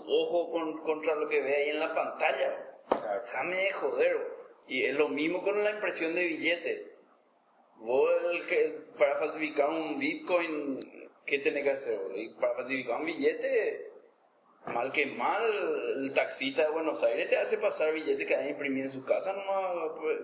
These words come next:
Speaker 1: y te pasa así, o sea, no, no, no, no tiene sentido el tema de, de, de seguir usando tecnología de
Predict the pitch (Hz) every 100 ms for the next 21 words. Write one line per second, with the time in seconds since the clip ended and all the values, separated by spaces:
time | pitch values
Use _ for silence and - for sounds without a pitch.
0 | - 180 - 170 151 156 170 151 131 113
1 | 120 139 139 123 - - - - 131 135
2 | 139 139 135 127 123 101 131 143 147 147
3 | - 139 170 165 165 123 - 151 180 165
4 | 135 135 143 147 143 139 139 131 - -
5 | - 123 135 143 135 139 147 131 139 139
6 | 143 143 143 139 - 139 143 147 - -
7 | 110 123 123 82